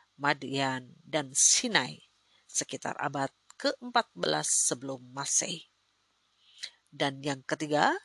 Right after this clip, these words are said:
kitab Injil menggunakan bahasa Suryani yang diwahyukan kepada Nabi Isa alaihissalam. Isinya tentang petunjuk dan penerangan. Dan diperuntukkan juga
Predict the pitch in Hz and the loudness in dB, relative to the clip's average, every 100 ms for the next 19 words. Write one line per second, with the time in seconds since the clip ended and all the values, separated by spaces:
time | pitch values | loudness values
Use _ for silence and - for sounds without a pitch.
0 | - - - - - - _ _ - 330 | -14 -14 -10 -8 -10 -14 _ _ 0 0
1 | _ 339 - _ - - 269 214 160 127 | _ 2 2 _ -14 -2 -2 2 2 2
2 | - - - - - 147 139 - 139 139 | -2 -14 -20 -16 -8 -8 -6 -6 -6 -4
3 | 139 143 139 - 147 143 147 151 - 294 | 0 2 2 2 2 2 0 0 2 2
4 | 277 233 165 139 139 202 320 _ _ _ | 2 4 4 4 -2 -6 -8 _ _ _
5 | _ _ - 247 247 247 285 277 - 285 | _ _ 0 2 2 4 4 4 0 -2
6 | - 214 180 165 165 160 180 - - - | 0 0 2 2 0 0 -2 0 0 2
7 | 110 135 131 139 139 139 151 131 - 151 | 2 0 0 0 2 2 0 -2 -4 -2
8 | 139 131 - - - 139 _ - 269 - | -2 -6 -12 -8 -8 -8 _ -4 -2 -2
9 | 381 359 359 - 175 151 143 - - 139 | -4 -4 -4 0 0 0 -4 -10 -6 -4
10 | 131 139 143 135 151 160 _ - - - | -2 -2 -2 -6 -10 -16 _ -20 -16 -14
11 | - - - _ - 139 135 180 190 165 | -14 -14 -20 _ 0 0 -2 -8 -4 -2
12 | 160 156 - 160 160 214 226 262 | -4 -6 -4 -4 -6 -4 4 6